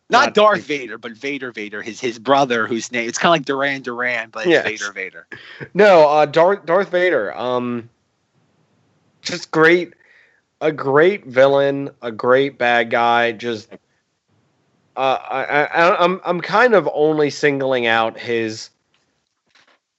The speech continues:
Speaker 2: pr-, I mean, his, um, original trilogy version. Like, no, no, no Anakin Skywalker here, people. Just, just grabbing, grabbing people by the throat, throwing them around, yelling at stormtroopers to tear the ship apart.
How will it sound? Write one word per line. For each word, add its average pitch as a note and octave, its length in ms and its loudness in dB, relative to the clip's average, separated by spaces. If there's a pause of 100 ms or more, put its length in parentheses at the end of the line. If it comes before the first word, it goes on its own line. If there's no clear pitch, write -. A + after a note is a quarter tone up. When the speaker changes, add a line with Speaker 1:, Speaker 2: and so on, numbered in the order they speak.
(440)
Speaker 2:
pr-, - 260 -2
I C3 80 0
mean, B2+ 200 0
his, B2 340 -2
um, G#2+ 560 -2
original A#2+ 440 2
trilogy G2+ 480 0
version. F2 640 -8 (320)
Like, G2+ 220 -2
no, D#3+ 220 6
no, F3+ 200 6
no G3 180 4
Anakin F3+ 460 4
Skywalker B2+ 600 0
here, G2 180 -10
people. C#2+ 460 -12
Just, F2+ 360 -14 (540)
just C3+ 260 0
grabbing, D#3 680 4 (360)
grabbing E3+ 320 4
people D#3+ 200 0
by C#3+ 180 2
the B2 120 -4
throat, A#2+ 420 -2
throwing D#3 280 4
them C#3 100 -6
around, A#2 540 -2
yelling C3+ 300 4
at B2+ 60 -10
stormtroopers A#2+ 920 -4
to A2 200 2
tear B2+ 240 4
the B2+ 100 0
ship A#2+ 220 -2
apart. B2+ 560 4